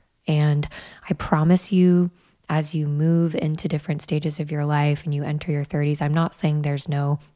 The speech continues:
more suffering yet, but you do start to realize the cyclical nature of life,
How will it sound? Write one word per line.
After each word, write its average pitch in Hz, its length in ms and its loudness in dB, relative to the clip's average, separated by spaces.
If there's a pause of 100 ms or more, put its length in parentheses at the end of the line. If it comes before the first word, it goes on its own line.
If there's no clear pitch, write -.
(120)
more 156 120 2
suffering 165 560 0
yet, 165 260 4 (640)
but 170 100 -2
you 165 100 2
do 180 220 4
start 175 320 0
to 170 100 0
realize 151 500 2
the - 120 -8
cyclical - 580 -2
nature 147 500 0
of 143 180 -6
life, 143 580 -4